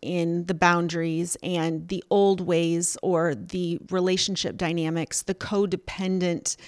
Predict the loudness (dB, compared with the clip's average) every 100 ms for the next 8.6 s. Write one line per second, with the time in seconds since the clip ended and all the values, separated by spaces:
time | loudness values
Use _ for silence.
0 | -20 -20 -6 0 2 2 0 -2 0 0
1 | 0 -2 -2 -8 -20 -20 2 8 8 8
2 | 6 6 6 4 2 0 2 2 0 0
3 | 0 0 0 2 4 4 4 0 -2 -2
4 | 2 2 2 0 -2 -2 -2 -2 0 2
5 | 0 -2 -4 -2 2 4 4 2 0 0
6 | 2 2 2 0 0 0 0 -4 -2 0
7 | 2 2 2 -2 -4 -10 -18 -14 2 4
8 | 4 0 0 0 0 -4